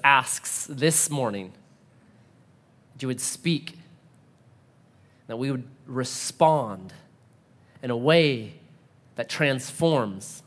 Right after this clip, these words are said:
our lives. We pray this in your name. Amen. You can have a seat. So I want you to take a second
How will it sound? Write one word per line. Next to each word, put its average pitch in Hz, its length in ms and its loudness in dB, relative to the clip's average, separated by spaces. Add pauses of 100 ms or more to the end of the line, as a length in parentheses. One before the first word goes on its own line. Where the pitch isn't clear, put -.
(1040)
our 117 100 0
lives. 120 680 0 (1300)
We 120 80 -10
pray 156 220 0
this 135 180 -4
in 113 80 -6
your 131 160 2
name. 110 220 -6 (840)
Amen. 104 380 -10 (720)
You - 60 -20
can 127 80 -10
have 123 100 -6
a - 20 -12
seat. 147 260 -6 (4000)
So 165 140 4
I 165 40 8
want 220 240 6
you 240 80 6
to 190 60 6
take 196 260 2
a 170 60 4
second 143 500 2